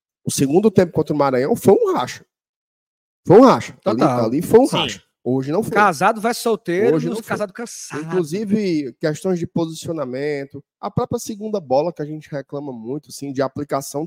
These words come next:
Speaker 1: tática. Eu acho que essa parte tática hoje ela foi bem explicável, assim. Eu não, não, não vejo essa, essa bagunça toda, não. Pra hoje, não.
Speaker 3: Ó, o Alberto Máximo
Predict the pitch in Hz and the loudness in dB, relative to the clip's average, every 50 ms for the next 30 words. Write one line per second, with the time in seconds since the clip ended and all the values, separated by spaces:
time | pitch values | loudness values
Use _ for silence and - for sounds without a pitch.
0 | - _ - - - 147 151 - - - 135 - _ _ _ _ _ _ _ _ | -8 _ -4 -2 -2 -2 -2 -4 -8 -8 -8 -8 _ _ _ _ _ _ _ _
1 | _ 117 120 123 131 147 - - 175 - _ - 135 147 - 180 165 _ - 180 | _ -4 -2 -2 -2 -2 -6 -12 -16 -16 _ -6 -6 -6 -6 -8 -8 _ -6 -6
2 | 196 190 - 185 - - 165 160 170 - - - 160 151 160 170 185 170 185 196 | -6 -6 -8 -14 -6 -4 -2 -2 -2 -6 -6 -4 -2 -2 0 -2 -2 -4 -6 -6
3 | - 220 202 190 156 156 160 175 202 220 226 226 - - - - 311 - _ - | -4 -6 -6 -4 -4 -6 -6 -6 -8 -10 -12 -14 -10 -8 -8 -8 -8 -10 _ -4
4 | 143 123 123 117 117 117 113 113 - - 107 107 107 120 131 135 135 139 147 156 | -2 -2 -2 -4 -4 -8 -8 -10 -12 -16 -16 -16 -14 -12 -12 -12 -10 -10 -8 -6
5 | 151 147 147 151 160 156 147 151 156 151 147 - - 151 147 143 143 - - 147 | -6 -6 -6 -6 -6 -4 -2 -2 -4 -4 -6 -8 -8 -8 -8 -8 -8 -10 -10 -6
6 | 147 143 143 139 151 156 - 165 156 - 170 180 196 185 131 - 120 - 156 139 | -4 -4 -4 -4 -6 -10 -12 -10 -10 -10 -8 -8 -8 -6 -8 -8 -4 0 2 6
7 | 131 127 135 151 196 240 254 269 247 170 107 - - _ _ _ _ _ _ _ | 8 8 10 8 8 6 4 0 -2 -2 -4 -6 -12 _ _ _ _ _ _ _
8 | _ _ _ _ _ _ _ _ _ _ _ _ _ 143 135 127 127 139 147 170 | _ _ _ _ _ _ _ _ _ _ _ _ _ -4 -2 0 2 4 4 4
9 | 180 170 185 202 240 269 - - 269 233 208 196 196 208 208 - - - - 233 | 4 2 0 -2 -2 -4 -6 -10 -10 -8 -4 -2 -2 -2 -4 -6 -12 -12 -10 -6
10 | 220 214 208 214 | -4 -4 -4 -4